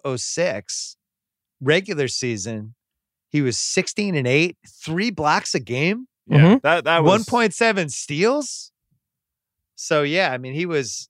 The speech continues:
Speaker 1: I, I don't know what happened the second half, but I, I'm with you, House. I like that guy. Uh, who's, who's number ten?
Speaker 3: It's the
Speaker 1: That
Speaker 3: Hawks.
Speaker 1: would be, oh, the Hawks. Okay. Uh, well,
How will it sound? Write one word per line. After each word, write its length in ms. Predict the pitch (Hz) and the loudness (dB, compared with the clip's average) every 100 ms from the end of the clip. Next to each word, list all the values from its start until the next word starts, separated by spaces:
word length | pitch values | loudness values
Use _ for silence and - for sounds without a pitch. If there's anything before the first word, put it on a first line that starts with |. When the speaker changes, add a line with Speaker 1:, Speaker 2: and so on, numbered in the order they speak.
| - | -2
Speaker 1:
I, 280 | 147 143 151 | -2 0 0
I 20 | |
don't 100 | 175 | 0
know 140 | 180 | 0
what 100 | 160 | 0
happened 420 | 139 139 147 117 104 | 0 -2 -4 -8 -12
the 60 | |
second 320 | - 120 - | -10 -12 -10
half, 220 | 113 104 - | -10 -10 -10
but 120 | 107 | -6
I, 180 | 131 139 | -4 -4
I'm 80 | 156 | -6
with 160 | 147 | -6
you, 140 | 127 101 | -6 -6
House. 400 | 95 95 - - _ _ _ _ - | -8 -10 -12 -16 _ _ _ _ -8
I 40 | 123 | -2
like 200 | 120 113 | -2 -2
that 140 | 104 | -8
guy. 220 | 104 90 _ _ _ _ | -8 -10 _ _ _ _
Uh, 360 | - 139 135 120 131 | -2 2 2 0 -4
who's, 460 | 170 202 190 - - | -4 -4 -6 -10 -10
who's 240 | 151 240 226 | -8 -8 -8
number 220 | 196 156 | -6 -6
ten? 320 | - 131 82 95 _ _ _ _ _ _ _ _ | -6 -8 -8 -16 _ _ _ _ _ _ _ _
Speaker 3:
It's 220 | - 147 - | 0 2 4
the 100 | 151 | 6
Speaker 1:
That 60 | |
Speaker 3:
Hawks. 220 | 151 131 123 | 6 4 -2
Speaker 1:
would 180 | 117 | -6
be, 400 | 127 127 120 117 - _ _ 139 | -2 0 0 -2 -6 _ _ 2
oh, 100 | 135 | 2
the 120 | 123 | 2
Hawks. 340 | 104 82 - | -4 -8 -12
Okay. 220 | 110 - 98 _ _ _ _ | -12 -14 -18 _ _ _ _
Uh, 300 | - 143 123 123 | 2 4 2 2
well, 400 | 165 139 117 | 0 0 -2